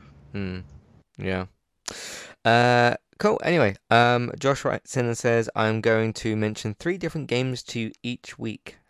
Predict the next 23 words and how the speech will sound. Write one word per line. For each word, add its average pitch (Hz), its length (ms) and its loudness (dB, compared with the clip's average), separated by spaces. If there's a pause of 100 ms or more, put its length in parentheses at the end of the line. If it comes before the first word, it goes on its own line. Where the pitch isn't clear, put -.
(160)
Um, 95 600 -2 (380)
just - 480 -4
say 107 280 0
if - 280 -6
you've - 160 -12
played 170 260 -2
them 156 280 -6 (100)
and 101 160 -6
what - 180 -10
you 101 80 -14
thought. - 540 -6 (440)
The 98 180 0
rating 98 360 0
system 98 600 -8
is 87 180 -8 (100)
optional." 87 520 -8 (640)
Uh, 107 280 4
says, 110 280 -4
"The 110 100 0
Witness, 160 840 -4
Mirror's 123 400 -2
Edge, 117 220 -4
Saints, - 880 -6